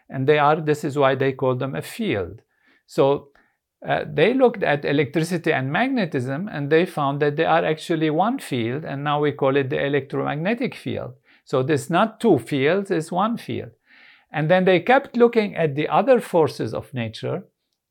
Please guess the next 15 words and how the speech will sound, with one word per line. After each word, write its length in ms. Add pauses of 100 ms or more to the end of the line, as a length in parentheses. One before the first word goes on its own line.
(120)
and 200
they 120
discovered 880
that 220
they 80
are 200
more 280
and 160
more 180
unified. 800 (520)
And 200
today 340
there 220
are 140
theories 840